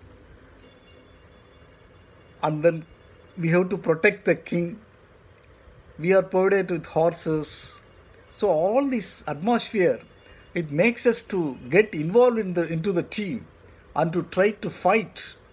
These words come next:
and win the game. So that is in the outside. But once we get into the team, it is, once in, once we get into the game, it is a very, very intelligent game. We have to think fast.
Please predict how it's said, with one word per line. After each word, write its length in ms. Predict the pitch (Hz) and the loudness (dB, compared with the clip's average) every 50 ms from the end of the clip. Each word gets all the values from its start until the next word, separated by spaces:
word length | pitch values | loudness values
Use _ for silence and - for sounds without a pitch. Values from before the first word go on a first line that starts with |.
| - - - - | -20 -20 -10 -4
and 200 | - 151 156 143 | -2 -2 -2 -2
win 180 | 151 208 240 233 | 0 0 2 4
the 120 | - 202 | 4 2
game. 300 | 143 127 143 139 107 87 - - - - - - - - - - - - - - - - | 2 2 -4 -4 -4 -6 -14 -20 -20 -20 -20 -20 -20 -20 -20 -20 -20 -20 -20 -20 -20 -18
So 200 | - - 196 190 | -4 0 0 4
that 220 | 175 196 208 220 240 | 6 6 4 4 2
is 180 | 233 226 - | -2 -2 0
in 80 | 202 180 | 2 4
the 80 | 180 170 | 4 4
outside. 400 | 151 175 185 - - - - - - - - _ - _ - - - _ - - - - - - - - - 165 | 4 2 0 -2 -4 -4 -4 -4 -14 -20 -20 _ -20 _ -20 -20 -20 _ -20 -20 -20 -20 -20 -20 -20 -20 -2 0
But 140 | 165 175 | 0 0
once 340 | 160 165 190 233 262 - - - | 2 2 0 0 0 -2 -2 -2
we 100 | 285 233 | -2 -2
get 320 | 165 147 180 214 220 - | 0 4 4 4 4 2
into 180 | 302 277 269 247 | -6 -6 -4 0
the 140 | 202 196 | 0 0
team, 420 | - - - 226 247 233 156 113 - - - - - - - - - | 0 0 0 0 0 0 -2 -6 -10 -16 -20 -20 -20 -20 -20 -14 -6
it 180 | 160 165 165 214 | -4 -4 -2 -2
is, 440 | 208 196 196 - - - - - - - | -2 -4 -4 -8 -12 -16 -18 -20 -18 -6
once 300 | 127 160 220 262 - - | -4 -2 -2 -2 0 0
in, 160 | 254 226 220 - - - - | -2 -2 -2 -4 -16 -10 -4
once 300 | 180 196 233 240 - - | 0 0 0 0 -2 -4
we 80 | 254 | -4
get 260 | 190 160 185 185 185 | 0 2 0 0 0
into 200 | 262 247 233 254 | -4 -4 -4 0
the 120 | 208 208 185 | 0 0 0
game, 500 | 156 131 147 196 233 220 165 120 110 117 - - - - - - - - - - - - - - | 0 2 2 4 4 4 2 0 -6 -10 -16 -20 -20 -20 -20 -20 -20 -20 -20 -20 -20 -20 -12 -6
it 140 | 185 202 214 | -6 -2 0
is 240 | 262 254 233 - - | 0 -2 -2 0 2
a 260 | 208 190 180 156 131 - 160 | 4 4 4 4 2 -2 0
very, 200 | 165 185 208 214 | 0 0 2 2
very 220 | 208 208 202 180 156 | 0 0 0 0 -6
intelligent 520 | 156 160 - 190 180 160 156 165 143 123 | -6 -2 -2 -4 -2 -2 -4 -6 -6 -6
game. 260 | - 123 110 101 - - | -8 -10 -10 -10 -8 -4
We 120 | 156 214 220 | -2 2 4
have 200 | 226 226 220 - | 4 2 2 -2
to 80 | 208 | -10
think 260 | 160 - 196 185 175 | -8 -6 -6 -6 -6
fast. 500 | - - 143 135 143 139 - - - - | -2 0 0 0 0 -2 -4 -10 -18 -20